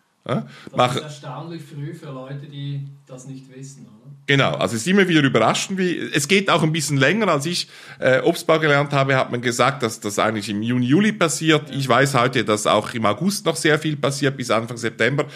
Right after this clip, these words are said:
Speaker 1: Aber es passiert dann, wir wissen alle nichts davon, da werden die Blütenknospen angelegt. Und, äh, dann gibt's Hemmstoffe, die verhindern, dass die plötzlich zu wachsen beginnen, weil wir haben im August, im September, im Juli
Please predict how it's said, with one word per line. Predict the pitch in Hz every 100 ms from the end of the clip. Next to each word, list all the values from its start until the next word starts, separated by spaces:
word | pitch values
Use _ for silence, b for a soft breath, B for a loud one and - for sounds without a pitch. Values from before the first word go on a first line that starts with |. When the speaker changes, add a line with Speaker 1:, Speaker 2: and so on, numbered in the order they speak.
| B B
Speaker 1:
Aber | - 117
es | 117
passiert | - 110 - 175 -
dann, | 123 117 214 190
wir | 139 127
wissen | 175 - 196
alle | 135 165
nichts | 170 185 -
davon, | 165 165 190
da | 139
werden | 131 131
die | 131
Blütenknospen | 120 170 139 139 135 135 127
angelegt. | 117 135 175 165 185 - B B B B B -
Und, | 135 135 135 135
äh, | 139 135
dann | 143
gibt's | 156 147 117
Hemmstoffe, | 113 190 - 180 185 165
die | 156
verhindern, | 143 117 160 233 226
dass | 170 143
die | 170
plötzlich | 143 160 156 143
zu | 147
wachsen | 139 208 - 113
beginnen, | 165 131 95 92
weil | 85
wir | 92 92
haben | 87
im | 80
August, | 73 71 190 -
im | -
September, | - - 135 165 165 B B B
im | 113
Juli | 120 190 196